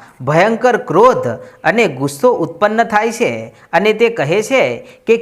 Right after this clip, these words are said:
કેવી છે આ ભારત સરકાર કે જે ગાંધીજીના આવા નિર્ણયોની સામે ચાલી જાય છે અને ગાંધીજી સામે તે ઝૂકી જાય છે. અને જો ગાંધીજી હવે જીવતા રહેશે ને, તો આપણા હિન્દુઓએ હજી પણ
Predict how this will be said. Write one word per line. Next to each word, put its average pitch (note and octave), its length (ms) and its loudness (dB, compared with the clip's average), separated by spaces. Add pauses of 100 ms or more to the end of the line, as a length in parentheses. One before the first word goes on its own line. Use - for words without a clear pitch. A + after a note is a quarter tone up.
કેવી G3+ 340 0
છે B3 200 2
આ G#3+ 120 6
ભારત C#3 380 2
સરકાર E3 420 0 (340)
કે G#3+ 180 2
જે A#3+ 60 4 (120)
ગાંધીજીના F#3 680 0 (120)
આવા F#3 280 2
નિર્ણયોની G3+ 640 0
સામે D#3+ 260 2 (140)
ચાલી E3 300 2
જાય A3+ 240 2
છે C3+ 100 0 (400)
અને F#3+ 160 0 (100)
ગાંધીજી E3+ 500 -2
સામે D#3 260 2
તે A#3+ 180 -4
ઝૂકી D3 400 -8
જાય A3+ 240 2
છે. G3 120 0 (460)
અને B3 240 2 (480)
જો F#3 240 2
ગાંધીજી A#3 540 0
હવે B3 180 4 (120)
જીવતા F3+ 360 0
રહેશે G3 380 0
ને, F#3 80 2 (320)
તો G3+ 100 2
આપણા G#3+ 320 2
હિન્દુઓએ F3+ 500 2 (220)
હજી E3 300 -6
પણ B2+ 280 0